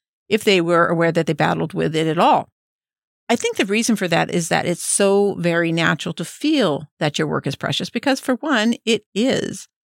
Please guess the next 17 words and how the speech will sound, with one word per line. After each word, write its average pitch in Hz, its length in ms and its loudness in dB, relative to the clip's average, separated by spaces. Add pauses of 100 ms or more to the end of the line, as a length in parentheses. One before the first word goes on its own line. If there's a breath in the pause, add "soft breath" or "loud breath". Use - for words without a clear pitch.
(400)
But 220 180 2
it's - 300 2
probably 381 600 0
not 269 260 2
precious - 720 -4
for 190 140 -4
the 165 100 -2
reasons 156 760 -2 (260)
you 170 140 -4
think. - 340 -6 (840)
Yes, - 360 0 (160)
we 208 300 2
all 233 320 4
know 175 400 4
our 170 120 2
work 156 300 -2
has 165 600 -4